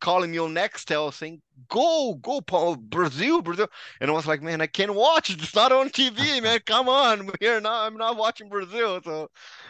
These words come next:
Speaker 1: well, it was, it was nice. And, and the, once again, the culture, I had the, the two opportunities to, to explore that. But, man, two thousand two, I, I hope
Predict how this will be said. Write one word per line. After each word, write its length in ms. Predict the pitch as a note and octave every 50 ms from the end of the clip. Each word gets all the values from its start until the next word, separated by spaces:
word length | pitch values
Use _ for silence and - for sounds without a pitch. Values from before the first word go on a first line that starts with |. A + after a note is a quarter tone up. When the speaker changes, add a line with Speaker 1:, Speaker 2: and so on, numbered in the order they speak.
| - _
Speaker 1:
well, 220 | - - B2 C3 C3
it 40 | C3
was, 320 | C3+ D3 C#3 - - - -
it 60 | -
was 240 | B2+ C3+ C3 - B2+
nice. 400 | A#2+ A#2+ A#2 A#2+ B2 A#2 - -
And, 240 | A2+ G#2+ G2+ G2 -
and 480 | F2+ G2 F#2+ F#2+ F2+ F2 F2+ F2+ - - - _ _ _ _
the, 220 | G#2+ A2 G2+ G2 G#2+
once 260 | A2+ A2+ B2 - -
again, 280 | B2+ G#2+ A2 G#2+ G2+
the 80 | F#2+ F#2
culture, 400 | - - G#2+ G#2 F#2+ - F#2+ F#2
I 80 | E2+ E2
had 180 | F2+ F#2 F#2
the, 320 | F#2+ G2 G2 F#2+ F#2 F#2+ F#2
the 240 | F#2+ G#2+ G#2 A2 C3 -
two 300 | - - E3 E3 D#3+ D#3+
opportunities 560 | D3 - D3+ C#3 B2 - - B2 C3 C3 -
to, 180 | - - B2 G#2+ - _ _ _ -
to 320 | - G#2+ G2 F#2 F2+ F#2+
explore 640 | F#2+ - - - - - - C3+ C#3 C#3+ D#3+ D#3 C#3+
that. 300 | A#2+ A#2 A#2+ B2+ B2 - _ - - - - - - - - - _ _ _
But, 160 | - A2+ A2
man, 160 | A#2+ B2+ A2+
two 160 | F#2+ - C3 C3
thousand 380 | - C#3 B2 G#2 A2 A2 -
two, 580 | - - A#2 - C#3+ D3 C#3+ C#3+ C#3+ C3+ B2 - -
I, 320 | - F#2 F#2+ G2 G2+ G2 -
I 220 | - - G2 G2+ G2
hope 280 | F2 G2+ E3 A3 -